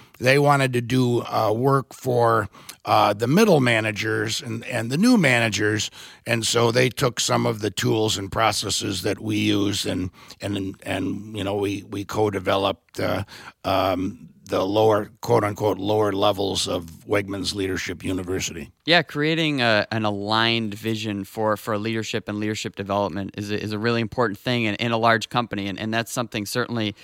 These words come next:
Speaker 2: that you pioneered with Wegmans, was doing that work with the senior team,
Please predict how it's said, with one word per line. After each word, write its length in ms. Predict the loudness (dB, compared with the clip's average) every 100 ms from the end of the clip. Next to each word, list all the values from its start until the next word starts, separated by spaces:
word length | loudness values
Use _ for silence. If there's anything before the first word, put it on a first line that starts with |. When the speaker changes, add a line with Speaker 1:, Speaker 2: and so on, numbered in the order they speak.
| -20 -6
Speaker 2:
that 80 | 0
you 160 | 2
pioneered 440 | 2 0 2 0 -2
with 120 | -4
Wegmans, 540 | 2 2 2 -2 -4
was 260 | -4 -6 -6 -4
doing 280 | 0 2 2
that 180 | 0 0
work 300 | 0 0 0
with 220 | -4 -2
the 80 | -4
senior 360 | 0 0 0
team, 400 | 0 -2 0 -2